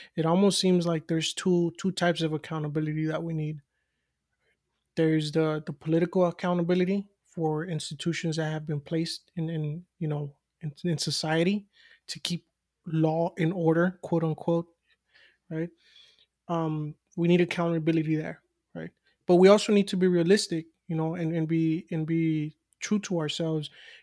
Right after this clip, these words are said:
and know that a lot of these institutions were not established for people like you and I,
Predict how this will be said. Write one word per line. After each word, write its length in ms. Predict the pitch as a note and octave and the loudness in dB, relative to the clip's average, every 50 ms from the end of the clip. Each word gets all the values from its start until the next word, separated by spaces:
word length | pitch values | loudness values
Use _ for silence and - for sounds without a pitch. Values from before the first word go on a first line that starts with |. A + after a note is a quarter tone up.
| _ - | _ -4
and 200 | E3+ D#3 D#3 D#3+ | -2 0 2 4
know 240 | E3+ F3+ F#3+ F#3 F3 | 4 4 4 4 4
that 220 | D#3+ D#3+ D#3 E3 - _ - | 2 0 -2 -4 -8 _ -8
a 60 | E3+ | -6
lot 160 | D3+ D#3 E3 F3+ | -2 0 4 4
of 100 | F#3 F3+ | 4 4
these 220 | F3+ E3+ - - | 4 0 0 -2
institutions 640 | E3 - - - - - F3+ E3 E3 E3 D3+ - | -2 -2 -4 -8 -8 -6 -4 -4 -2 -4 -4 -4
were 120 | D#3+ D#3+ D#3 | -6 -6 -6
not 220 | D3+ D3+ D3+ - | -6 -8 -8 -8
established 640 | - - - F3 E3 D#3+ E3 D#3+ D#3+ D#3+ - - - _ _ _ _ _ _ _ _ _ | -8 -4 -2 -2 -2 -2 -2 -4 -4 -4 -6 -8 -10 _ _ _ _ _ _ _ _ _
for 200 | _ - E3+ D#3+ | _ -2 -2 -2
people 360 | E3 - F3 D3 - E3 D#3 | -2 -4 -8 -8 -6 -4 -4
like 240 | D#3 D#3+ D#3 E3+ F3+ - _ _ _ _ | -4 -4 -6 -8 -10 -14 _ _ _ _
you 240 | - E3 E3 E3 E3 | -4 -2 0 0 0
and 140 | E3 D#3+ D#3+ | 0 -4 -6
I, 180 | D#3 F#3 F#3+ | -10 -14 -16